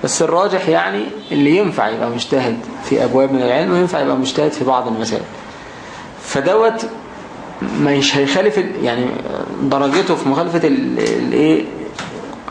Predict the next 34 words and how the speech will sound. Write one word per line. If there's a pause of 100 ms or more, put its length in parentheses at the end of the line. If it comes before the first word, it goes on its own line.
(180)
ما
لا
نعلم
فيه
خلافا
أو
كذا
مش
زي
درجة
اللي
فوقيه. (1040)
فده
يصبر،
يعني
إيه،
يصبر
شوية،
ما
يست-،
ما
إيه،
ما
يستعجلش،
عشان
هو
لسه
ما
وصلش
للمرحلة (1120)
اللي
هو (180)
ضبط
الاجتهاد